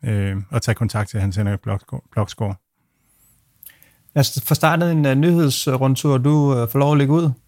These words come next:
Speaker 1: Ja, Archer Aviation, øh, planlægger en, øh, elektrisk, øh, lufttaxi i det sydlige, øh, Florida. Så, øh,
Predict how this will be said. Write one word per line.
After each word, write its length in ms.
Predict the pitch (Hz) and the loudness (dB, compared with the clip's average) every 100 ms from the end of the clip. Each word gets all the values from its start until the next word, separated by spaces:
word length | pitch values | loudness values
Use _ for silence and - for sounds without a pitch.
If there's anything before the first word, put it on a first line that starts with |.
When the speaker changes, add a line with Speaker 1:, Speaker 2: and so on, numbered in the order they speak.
| _ _ - _ _ _ - | _ _ -20 _ _ _ 0
Speaker 1:
Ja, 240 | 156 160 135 _ _ | 4 4 2 _ _
Archer 380 | 143 165 - 151 | 4 4 6 4
Aviation, 640 | 135 139 147 156 143 113 - | 6 4 2 2 2 2 0
øh, 180 | 139 123 | 2 4
planlægger 560 | - 143 139 135 135 123 | 4 2 4 4 4 2
en, 440 | 120 120 113 110 | 4 4 4 4
øh, 140 | 110 113 | 2 2
elektrisk, 640 | 117 139 - 123 - - | 2 2 2 -2 -2 -2
øh, 320 | 127 110 110 | 2 4 4
lufttaxi 760 | 107 156 - - 131 - 120 98 | 4 2 0 0 0 2 -2 -2
i 160 | - 120 | 0 0
det 160 | 113 | 0
sydlige, 540 | - 143 139 127 101 - - | 0 0 2 0 0 -4 -4
øh, 180 | 110 104 | -2 -2
Florida. 480 | - 151 110 107 113 _ - - - - - | 0 2 2 0 -2 _ -20 -20 -20 -20 -10
Så, 180 | - 147 | 0 4
øh, 440 | 131 117 110 107 | 4 4 4 2